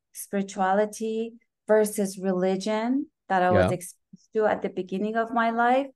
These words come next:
Speaker 1: was that I always thought God is outside of me. You know, he is, like, in the clouds and he's watching me. But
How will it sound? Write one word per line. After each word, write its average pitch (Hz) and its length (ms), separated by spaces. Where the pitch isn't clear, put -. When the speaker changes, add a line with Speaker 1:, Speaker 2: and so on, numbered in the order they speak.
Speaker 1:
was 220 280
that 202 220
I 202 160
always 214 480
thought 214 320
God 208 280
is 202 160
outside 190 540
of 175 180
me. 156 240
You 196 160
know, 190 400
he 233 500
is, 202 460
like, 190 280
in 185 260
the 180 120
clouds 208 840
and 175 380
he's 202 200
watching 226 640
me. 208 520
But 202 400